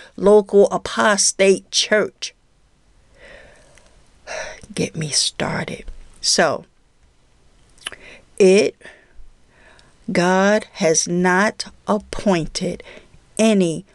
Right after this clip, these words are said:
modern day pastor or preacher as part of the Levitical priesthood to accept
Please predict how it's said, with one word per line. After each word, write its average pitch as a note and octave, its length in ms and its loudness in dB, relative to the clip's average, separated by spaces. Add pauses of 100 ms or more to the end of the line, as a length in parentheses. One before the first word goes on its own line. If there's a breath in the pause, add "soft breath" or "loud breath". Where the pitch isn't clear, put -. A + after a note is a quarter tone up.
(120)
modern G3 800 2
day F#3+ 400 4
pastor E3+ 880 -2
or F#3 240 4
preacher F#3+ 840 0 (540 loud breath)
as E3 280 0 (120)
part G3 500 2
of F#3 180 -2
the F3+ 100 4
Levitical G3+ 840 2
priesthood G#3 1000 2
to G#3 280 2
accept G#3+ 680 0